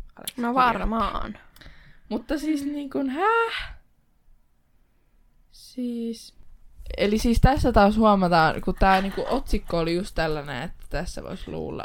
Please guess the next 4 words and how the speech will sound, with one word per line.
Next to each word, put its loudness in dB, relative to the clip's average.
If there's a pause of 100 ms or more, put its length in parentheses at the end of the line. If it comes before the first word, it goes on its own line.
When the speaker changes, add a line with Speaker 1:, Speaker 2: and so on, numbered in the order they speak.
(160)
Speaker 1:
että -4 (1120)
se 2
pidätettiin 0
ton, -4